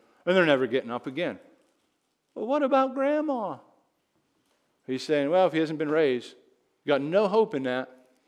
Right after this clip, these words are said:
And then he says, "And if Christ has not been raised," in verse nineteen, "then we are of all most to be pitied." Do you see why it's,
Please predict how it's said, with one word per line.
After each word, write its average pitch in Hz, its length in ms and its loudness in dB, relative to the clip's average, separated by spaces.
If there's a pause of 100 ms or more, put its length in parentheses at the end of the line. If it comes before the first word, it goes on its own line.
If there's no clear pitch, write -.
(1000)
And 175 100 6
then 233 80 8
he 214 60 6
says, 202 300 8
"And 214 160 2
if 190 120 2
Christ 226 280 6
has 180 120 -6
not 208 180 6
been 180 140 0
raised," 165 380 6
in 160 100 -6
verse 165 220 2
nineteen, 156 580 -2
"then 143 220 -2
we 156 240 4
are 131 360 2
of 127 320 -6
all 120 440 0
most 120 400 -4
to 123 80 -12
be 110 120 -6
pitied." 98 400 -8 (300)
Do 147 80 -10
you 135 40 -6
see 165 220 -2
why 135 380 0 (260)
it's, - 300 -8